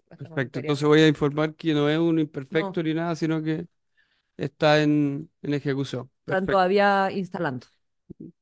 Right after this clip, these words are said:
Speaker 2: Bueno, bien, entonces, buena noticia. Y segundo, eh, envié un, un memorándum por medio de oficina de parte con respecto a mi fiscalización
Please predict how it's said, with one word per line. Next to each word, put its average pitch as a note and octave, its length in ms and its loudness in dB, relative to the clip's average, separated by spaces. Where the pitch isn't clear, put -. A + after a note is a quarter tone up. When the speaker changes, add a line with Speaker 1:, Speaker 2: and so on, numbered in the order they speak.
Speaker 2:
Bueno, - 280 -8
bien, C3 260 -4
entonces, B2 360 -8
buena C3 220 -4
noticia. B2 400 -8
Y C#3+ 120 -6
segundo, F#3+ 580 4
eh, D3+ 340 2
envié D#3+ 340 4
un, E3+ 920 0
un D3 220 0
memorándum D#3 580 2
por D3+ 140 -8
medio D3+ 260 0
de D3 180 4
oficina C#3+ 500 -2
de C3+ 100 2
parte D3+ 300 0
con C#3+ 160 -2
respecto C#3 800 -4
a C3 180 -2
mi C3 200 2
fiscalización C3+ 1000 -4